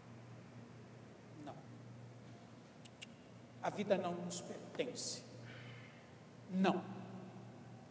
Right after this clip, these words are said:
Não. É o que o profeta Elias recebe. Ele se deita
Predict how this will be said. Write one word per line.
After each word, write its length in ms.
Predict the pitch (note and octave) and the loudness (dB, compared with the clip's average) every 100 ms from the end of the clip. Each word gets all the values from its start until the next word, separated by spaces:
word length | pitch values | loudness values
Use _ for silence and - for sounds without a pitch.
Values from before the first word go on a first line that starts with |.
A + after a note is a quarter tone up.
| - - - - - - | -14 -14 -14 -14 -12 4
Não. 240 | F#3 F3 - - - - - - - - - | 10 10 8 0 -6 -8 -8 -10 -10 -4 12
É 100 | F#3 | 12
o 120 | F3+ | 12
que 140 | F3 | 10
o 380 | E3+ - - - - | 4 2 0 0 6
profeta 400 | F3 F3+ F3 E3 | 8 10 10 8
Elias 400 | E3+ F3+ E3+ - | 10 12 12 12
recebe. 640 | D#3 - E3 C3+ - - - - - - - - - - - - - - - - - - - - | 10 10 10 8 4 -4 -4 -6 -6 -8 -8 -10 -10 -10 -12 -12 -12 -12 -12 -12 -12 -12 2 12
Ele 720 | B3+ B3+ A#3+ B3 - - - | 12 12 12 12 10 6 6
se 260 | - - C4 | 10 12 12
deita 760 | A#3+ D4 - B3 A#3+ F#3+ D#3+ | 12 12 12 12 12 12 12